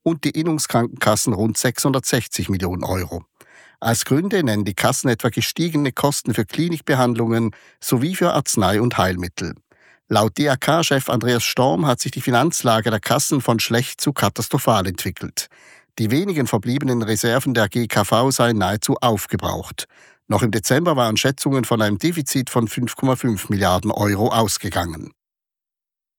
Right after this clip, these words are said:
Im Jahr zweitausenddreiundzwanzig sind in Deutschland erneut mehr Antibiotika verordnet worden.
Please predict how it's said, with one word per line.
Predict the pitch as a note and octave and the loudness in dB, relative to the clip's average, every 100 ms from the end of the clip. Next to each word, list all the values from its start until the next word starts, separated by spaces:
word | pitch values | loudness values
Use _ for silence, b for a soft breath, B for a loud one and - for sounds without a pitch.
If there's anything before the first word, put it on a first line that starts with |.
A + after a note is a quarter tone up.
| _ _ _ _ _ _ _ _ _ _ - | _ _ _ _ _ _ _ _ _ _ -2
Im | D3 | 0
Jahr | C#3+ E3+ | 2 2
zweitausenddreiundzwanzig | - D3+ D3+ D#3 C#3+ - C#3+ B2 C#3 F3 - D#3 | 2 2 2 0 0 0 0 2 2 2 0 -2
sind | C3 A#2+ | 0 0
in | |
Deutschland | A2 B2 C3 C3+ A2+ | 2 0 2 0 2
erneut | A#2 A#2+ C3 - | 2 2 0 0
mehr | B2+ C3+ - | 0 2 2
Antibiotika | C3 B2+ B2+ D#3+ F3+ A2+ - F#2 | 0 -2 -2 -2 -2 -4 0 2
verordnet | - A#2 G2+ F#2 F2+ G2 | 2 0 0 -4 -6 -2
worden. | F#2 E2+ F#2 | -2 -2 -8